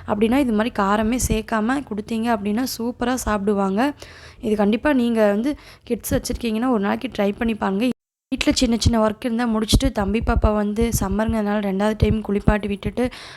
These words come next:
அவங்கள ரெடி பண்ணி விட்டு, அவங்களுக்கு ஈவினிங் போல பாலெல்லாம் காய்ச்சி கொடுத்து, ஸ்நாக்ஸ் எல்லாம் எடுத்து கொடுத்துட்டு, அதுக்கப்புறமா நான் வந்து லெமன் ஜூஸ் போட்டு ஈவினிங் போல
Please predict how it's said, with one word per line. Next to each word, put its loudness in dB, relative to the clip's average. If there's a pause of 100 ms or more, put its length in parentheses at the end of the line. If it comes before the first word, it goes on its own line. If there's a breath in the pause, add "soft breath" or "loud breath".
(120 loud breath)
அவங்கள 4
ரெடி 4
பண்ணி 0
விட்டு, -2
அவங்களுக்கு 2
ஈவினிங் 0
போல 4
பாலெல்லாம் 2
காய்ச்சி 2
கொடுத்து, -2
ஸ்நாக்ஸ் -4
எல்லாம் 0
எடுத்து -2
கொடுத்துட்டு, 2 (360 loud breath)
அதுக்கப்புறமா 0
நான் 2
வந்து 0
லெமன் 0
ஜூஸ் -2
போட்டு -2 (260 loud breath)
ஈவினிங் 2
போல 4